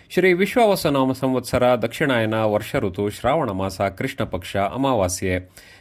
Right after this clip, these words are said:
ಮಘಾ ನಕ್ಷತ್ರ. ದಿನಾಂಕ ಇಪ್ಪತ್ಮೂರು ಎಂಟು ಎರಡು ಸಾವಿರದ ಇಪ್ಪತ್ತೈದನೇ ಶನಿವಾರ.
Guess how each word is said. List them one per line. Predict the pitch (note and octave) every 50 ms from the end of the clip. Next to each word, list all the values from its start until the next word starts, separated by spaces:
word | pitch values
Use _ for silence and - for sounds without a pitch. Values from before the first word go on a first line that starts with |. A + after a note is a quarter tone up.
| _ -
ಮಘಾ | B2+ C3 B2+ A#2 - C#3 E3+
ನಕ್ಷತ್ರ. | F#3 D3+ G#2 - - G2+ F#2 - G2 F#2+ F#2 F2+ - - - _ _ _ - G#2+
ದಿನಾಂಕ | A#2+ A#2 A#2+ A#2+ A#2+ A#2+
ಇಪ್ಪತ್ಮೂರು | B2 A#2 A#2+ C3+ C3 - F#3 F3+ F3+ E3 E3 D#3+ D#3+ D#3+ D3+
ಎಂಟು | C3 A#2 A2+ G#2+ A#2 A2+
ಎರಡು | A2+ G#2+ G2+ F2+
ಸಾವಿರದ | - - G#2 G#2 F#2+
ಇಪ್ಪತ್ತೈದನೇ | G#2 G2 - G#2+ G2+ - G#2 G2+ G2 F#2 C#3 E3+ C3+ A2+
ಶನಿವಾರ. | A2+ - F#3+ F3+ D#3+ A#2+ G#2 G2+ G2+